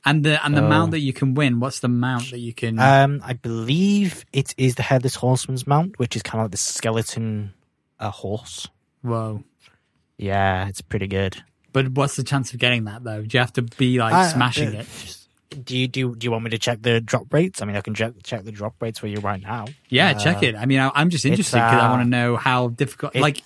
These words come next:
Speaker 1: can everybody get this, or?
Speaker 2: Uh, do, do, do, do, do, do. Ooh, oh, okay. So they've added a bit more, which I, I didn't realize. So you get, um, if you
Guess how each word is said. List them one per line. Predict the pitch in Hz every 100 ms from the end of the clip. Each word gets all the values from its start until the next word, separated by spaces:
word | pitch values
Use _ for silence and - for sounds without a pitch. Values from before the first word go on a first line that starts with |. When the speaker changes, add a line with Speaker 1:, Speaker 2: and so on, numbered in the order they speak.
| _
Speaker 1:
can | - 156
everybody | 131 139 156 143 135
get | 123 143 190
this, | 277 -
or? | 143 165 123 120 120 123 _ _
Speaker 2:
Uh, | 117 110 110 113
do, | 127
do, | 123
do, | 110 104
do, | -
do, | 120
do. | 123 - 143
Ooh, | 220 254 107 98 -
oh, | 147 180 180
okay. | - 107 147
So | - 127
they've | 131
added | 139 127
a |
bit | 143
more, | 127 160 151
which | 110 -
I, | 110 104
I |
didn't | 110 120
realize. | 139 131 101 - - _ -
So | 123
you | 123 127
get, | 160 151 - -
um, | 120 120 117 117 107 - _ _ _
if | 123 -
you | 127